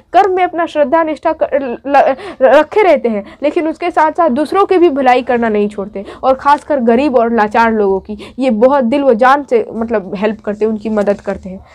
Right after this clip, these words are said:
दु-, अ, अति पछ-, अति पिछड़े लोगों की बहुत ज़्यादा भलाई करते हैं। आजकल तो इस, इस देश में, इस दुनिया में, मतलब, सभी लोग सेल्फिश हो गए, सभी लोग खुद के बारे में सोच रहे हैं,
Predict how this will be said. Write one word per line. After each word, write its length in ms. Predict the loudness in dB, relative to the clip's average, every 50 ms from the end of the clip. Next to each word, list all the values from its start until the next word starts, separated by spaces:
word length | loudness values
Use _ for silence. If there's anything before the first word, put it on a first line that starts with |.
| -20 -16 -12 -10
दु-, 420 | -4 0 0 2 2 0 -2 -2
अ, 60 | -2 0
अति 300 | 0 0 0 2 0 0
पछ-, 280 | 2 2 -2 -2 -2 -4
अति 440 | 0 0 -2 -2 _ _ 2 2
पिछड़े 340 | 2 2 -2 -4 0 0 2
लोगों 180 | 2 2 0 0
की 180 | -2 -6 -8
बहुत 200 | -6 -4 -2 -2
ज़्यादा 220 | -2 -2 -4 -6 -8
भलाई 280 | -10 -10 -8 -8 -10
करते 300 | -10 -10 -14 -14 -16 -20
हैं। 140 | -20 -20 -20 -20 -20 -20 -20 -20 -6 0 2
आजकल 340 | 2 2 2 2 -2 -2 -2
तो 100 | -2 -4
इस, 220 | -4 -4 -6 -8 -10 -14 -12 -6
इस 120 | -4 -4 -2
देश 260 | 0 0 -2 -2 -2
में, 240 | 0 0 0 0 -2 -6 -14 -14 -10 -6
इस 80 | -4
दुनिया 320 | -2 -2 0 2 2 2 2
में, 240 | 2 0 0 -2 -6 _ _ -10 -8
मतलब, 640 | -6 -4 -4 -4 -6 -6 -12 -14 -10 -6 -6 -6 -4
सभी 320 | 0 0 2 6 6 6 6
लोग 280 | 6 2 0 -2 -4
सेल्फिश 380 | -6 -4 -4 -4 -6 -8 -8 -8
हो 60 | -8 -8
गए, 200 | -8 -10 -10 -8
सभी 240 | -6 -6 -4 -2
लोग 200 | -2 -2 -4 -4
खुद 200 | -2 -2 -2 -2
के 120 | 0 -2 0
बारे 220 | 2 2 2 0
में 100 | -2 -4 -6
सोच 240 | -6 -10 -12 _ -16 -20
रहे 260 | -14 -12 -12 -10 -10
हैं, 120 | -12 -16